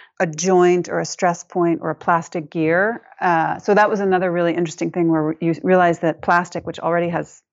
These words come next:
is so, you know, such a fraught and problematic material, when used in, in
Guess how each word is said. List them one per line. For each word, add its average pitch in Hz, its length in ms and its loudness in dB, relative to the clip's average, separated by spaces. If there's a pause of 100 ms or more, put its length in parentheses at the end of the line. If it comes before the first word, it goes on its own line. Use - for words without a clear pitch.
(180)
is 156 180 -12
so, 165 160 -4 (400)
you 180 100 -2
know, 160 140 -2
such - 240 -12
a 156 140 2
fraught 156 420 0
and 156 340 -4
problematic 160 480 2
material, 170 480 0 (920)
when 185 240 2
used 185 360 0
in, 170 200 -2 (160)
in 170 180 -2